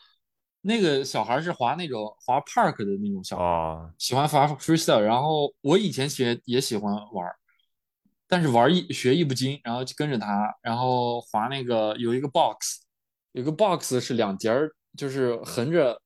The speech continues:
Speaker 1: slide 的那个 box，有两节儿，一节儿是平的，然后下来又有一节儿，双节儿 box。
Speaker 2: 嗯。嗯。
Speaker 1: 其实那个早上已经滑了三四趟了，然后下午就不知道怎么鬼使神差，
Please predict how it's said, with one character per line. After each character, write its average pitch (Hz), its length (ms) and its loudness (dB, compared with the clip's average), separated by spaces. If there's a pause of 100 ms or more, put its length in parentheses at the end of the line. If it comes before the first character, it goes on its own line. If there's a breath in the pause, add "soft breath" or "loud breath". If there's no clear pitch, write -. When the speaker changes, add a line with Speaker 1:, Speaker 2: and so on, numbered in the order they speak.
Speaker 1:
slide 160 340 0
的 117 80 -4
那 107 100 -8
个 104 60 -6
box， 104 380 -4
有 131 60 2
两 113 200 2
节 104 140 0
儿， 113 200 -2 (260)
一 175 100 -6
节 135 120 2
儿 139 120 2
是 147 80 -6
平 120 280 -8
的， 139 160 -2
然 113 100 -6
后 123 60 -2
下 143 220 -2
来 110 220 2
又 190 160 2
有 135 100 2
一 101 80 -4
节 95 160 -12
儿， 92 100 -16 (400)
双 175 220 0
节 123 140 2
儿 - 20 0
box。 104 400 -2 (260 soft breath)
Speaker 2:
嗯。 110 120 -12
嗯。 95 80 -14
Speaker 1:
其 - 80 -12
实 190 120 2
那 226 120 0
个 214 80 0
早 110 200 2
上 180 120 2
已 175 40 2
经 160 80 0
滑 127 200 0
了 147 40 -4
三 151 140 -8
四 147 140 -10
趟 143 180 -12
了， 110 160 -6
然 127 100 4
后 170 140 -4
下 190 260 2
午 120 220 2
就 147 100 -8
不 196 140 -6
知 202 60 2
道 190 80 2
怎 113 120 -2
么 107 320 -4 (240)
鬼 147 200 2
使 143 160 0
神 98 200 0
差， 95 300 -8